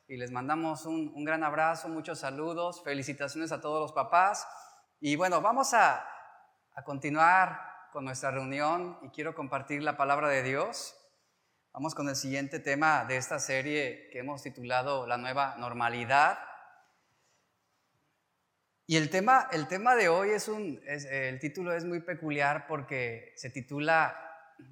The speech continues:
Comemos por los ojos, es el título del mensaje de hoy. Comemos por los ojos. Quiero preguntarle algo, ¿usted cree que eso pueda ser cierto? ¿Que podamos comer por los ojos?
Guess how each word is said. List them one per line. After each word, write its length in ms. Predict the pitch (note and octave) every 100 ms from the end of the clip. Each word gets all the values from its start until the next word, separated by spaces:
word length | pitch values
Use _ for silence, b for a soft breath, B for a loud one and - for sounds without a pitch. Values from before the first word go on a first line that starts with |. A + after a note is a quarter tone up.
| _
Comemos 500 | C#3+ C#3 D#3 E3+ F3
por 220 | - D#3
los 240 | D3 C#3+ F#3+
ojos, 680 | F#3+ F#3+ D3+ B2 - - -
es 160 | C#3
el 160 | D#3 C#3+
título 360 | D3 D3+ D3 C3+
del 160 | C3
mensaje 600 | B2 A#2+ D3 C#3+ C3+ C#3+
de 180 | C3 C3+
hoy. 320 | D#3 E3 B2 - - _ _ _ _ _
Comemos 760 | - C#3 D3+ D#3+ F3 F#3 F#3+ - -
por 160 | D#3 D3+
los 240 | D#3 F3+
ojos. 600 | G3+ G3+ F3 C3 - - - _ _ _ _ _ _ -
Quiero 180 | F3+
preguntarle 560 | A3 F#3+ D#3 D#3+ F3 F3+
algo, 240 | E3 F3+
¿usted 260 | D3+ C3+ F3
cree 220 | F#3+ F#3+
que 120 | F#3+
eso 340 | F3+ F#3+ F#3 D#3+
pueda 240 | E3+ F3
ser 220 | D#3+ E3+
cierto? 540 | D3+ D#3+ D#3+ D3+ G3 A#3+ - - _ _ _
¿Que 100 | B2+
podamos 380 | C3 C#3 E3
comer 380 | D#3 C#3+ C#3 D3
por 140 | D3 D3+
los 200 | C#3 D3
ojos? 540 | D3 C#3+ A3 A#3+ -